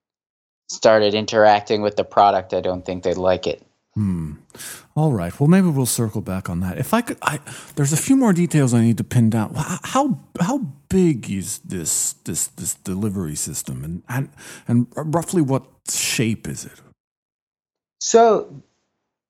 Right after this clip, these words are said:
Speaker 1: they, I would say, are oblong-esque,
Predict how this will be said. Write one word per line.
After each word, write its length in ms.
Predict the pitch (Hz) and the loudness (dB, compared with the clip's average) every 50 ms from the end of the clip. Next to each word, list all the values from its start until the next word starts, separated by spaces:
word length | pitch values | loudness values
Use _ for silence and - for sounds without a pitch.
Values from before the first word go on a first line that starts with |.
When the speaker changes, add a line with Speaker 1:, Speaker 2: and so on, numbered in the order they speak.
| _ _ _ | _ _ _
Speaker 1:
they, 420 | - 220 240 247 220 - - - _ _ _ _ _ _ _ _ _ - | 6 6 6 6 4 2 0 -8 _ _ _ _ _ _ _ _ _ 2
I 100 | 185 202 | 4 4
would 180 | 208 214 208 | 4 2 0
say, 200 | - - 226 208 190 | 2 2 4 6 6
are 240 | 147 139 - - - | 6 6 4 2 2
oblong-esque, 1160 | - 139 143 151 160 147 151 151 143 135 131 123 110 113 98 98 - - - - - - - | 4 6 6 4 4 4 4 4 6 4 4 2 2 2 2 2 2 -2 -6 -6 -6 -10 -14